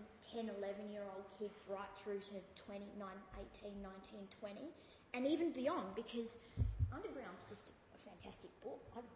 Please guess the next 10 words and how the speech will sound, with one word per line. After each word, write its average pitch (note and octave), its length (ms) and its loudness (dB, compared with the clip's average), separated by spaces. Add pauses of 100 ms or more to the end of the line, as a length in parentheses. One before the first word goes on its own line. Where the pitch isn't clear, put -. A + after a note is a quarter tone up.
(580)
highly G#3+ 160 -4
recommend F#3+ 380 -10 (100)
anybody D4 240 -4 (160)
pick - 160 -14
that - 160 -16
up. G3+ 240 -12
I'm G#3 60 -12 (340)
quite F3 160 -12
happily G3+ 240 -6
to F#3 160 -14